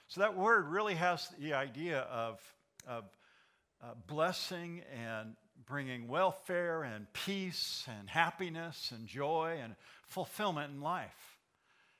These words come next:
That really is the meaning of that word in, in its context. Now,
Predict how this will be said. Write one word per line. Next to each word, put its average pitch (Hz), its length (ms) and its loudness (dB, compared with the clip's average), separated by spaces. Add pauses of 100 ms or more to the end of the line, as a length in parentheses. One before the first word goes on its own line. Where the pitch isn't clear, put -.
(120)
That - 120 -8
really 170 320 0 (120)
is 165 440 -2 (400)
the 117 260 -2 (400)
meaning 143 400 -4
of 107 140 -10
that 107 240 -8
word 117 400 -8 (280)
in, 110 300 -16
in 120 80 -10
its 104 160 -14
context. - 840 -14 (1300)
Now, 123 240 -4